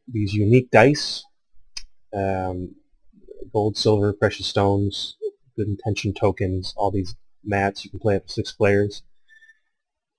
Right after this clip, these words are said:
And, uh, oh, except for the, the, the holder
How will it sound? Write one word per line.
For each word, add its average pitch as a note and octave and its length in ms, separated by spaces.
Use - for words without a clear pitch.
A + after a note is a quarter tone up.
And, G#2+ 800
uh, G#2+ 400
oh, C3 240
except A2+ 420
for B2 120
the, A2 340
the, G#2+ 160
the A2 100
holder C3+ 580